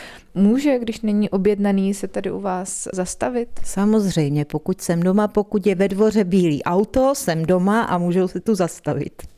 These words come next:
Speaker 1: Dodává na závěr dnešního pořadu Východočeské výlety majitelka a provozovatelka prosetínské kozí farmy Iveta Kopajová.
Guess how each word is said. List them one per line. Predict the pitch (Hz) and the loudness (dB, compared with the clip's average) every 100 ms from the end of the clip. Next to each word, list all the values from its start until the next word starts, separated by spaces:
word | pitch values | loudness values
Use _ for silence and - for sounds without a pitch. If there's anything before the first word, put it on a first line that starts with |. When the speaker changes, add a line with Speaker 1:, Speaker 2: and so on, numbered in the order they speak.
| _ | _
Speaker 1:
Dodává | 190 233 269 240 220 | -6 -2 0 0 0
na | 208 202 | -2 -2
závěr | 202 196 196 | -2 -2 -4
dnešního | 175 190 190 - 240 247 | -4 -2 -2 -4 -4 -4
pořadu | 233 202 208 202 | -4 -4 -4 -4
Východočeské | 185 180 190 185 190 - 202 190 | -8 -8 -6 -6 -10 -8 -6 -4
výlety | 190 190 190 190 | -4 -4 -4 -2
majitelka | 180 202 - 226 240 233 | -2 -4 -4 -4 -2 -4
a | - 185 | -4 -6
provozovatelka | - 233 240 254 233 214 214 196 196 - 190 185 | -4 -4 -2 -2 -2 -4 -4 -4 -6 -4 -6 -6
prosetínské | - 208 269 247 226 208 - 175 160 - | -6 -6 -6 -8 -6 -8 -8 -8 -8 -8
kozí | 180 175 180 | -12 -10 -10
farmy | 170 175 180 | -10 -8 -8
Iveta | - 170 175 - | -6 -4 -4 -4
Kopajová. | 160 165 - 147 143 131 | -8 -8 -8 -10 -8 -10